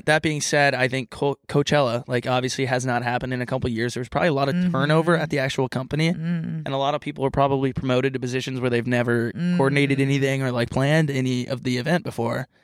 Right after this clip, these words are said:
Speaker 1: And I think it was, it was reflective of a shit show. Like, it was crazy. I think they oversold on tickets,
Speaker 2: Uh-huh.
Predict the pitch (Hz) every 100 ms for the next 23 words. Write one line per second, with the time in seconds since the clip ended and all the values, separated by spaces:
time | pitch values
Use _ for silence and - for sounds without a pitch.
0 | _ _ _ _ _ - 127 127 131 127
1 | 135 131 151 175 151 143 131 - - _
2 | - 151 127 135 135 - 156 151 - 135
3 | 127 123 - - 143 - 120 127 - 131
4 | 123 - 143 151 - _ _ _ _ -
5 | 147 139 131 139 143 - 127 156 170 147
6 | - 127 127 127 117 120 180 202 151 147
7 | 143 139 139